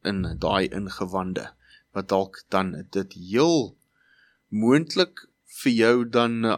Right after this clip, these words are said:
aanhits om binne in te klim, ongeag die reuke en die dinge. <laughs> En, eh, ja, so 'n bietjie daarin agterna te gaan duik en dit te probeer vind.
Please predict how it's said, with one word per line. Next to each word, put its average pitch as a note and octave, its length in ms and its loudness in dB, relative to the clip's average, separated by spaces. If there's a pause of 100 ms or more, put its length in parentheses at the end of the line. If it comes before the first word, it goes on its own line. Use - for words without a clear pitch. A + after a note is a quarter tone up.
aanhits D3+ 680 2
om A2+ 200 -4
binne E3+ 280 4
in C#3 120 0
te - 100 -4
klim, A#2 480 -2 (840)
ongeag C#3 640 -2
die A#2+ 160 2
reuke G#2+ 520 0
en G2+ 60 -2
die G2+ 220 -4
dinge. D#3+ 340 -2 (400)
<laughs> D3+ 100 -2 (800)
En, C3 240 -2
eh, C3+ 220 4
ja, E3+ 340 2
so - 240 -6
'n C#3 400 4
bietjie B2+ 320 -4
daarin D3 320 2
agterna D3+ 640 0
te D3 120 -8
gaan C3+ 260 -4
duik B2+ 280 0
en A#2 300 -6
dit G#2 220 -10
te A2+ 140 -6 (120)
probeer G2+ 380 -2 (160)
vind. - 340 2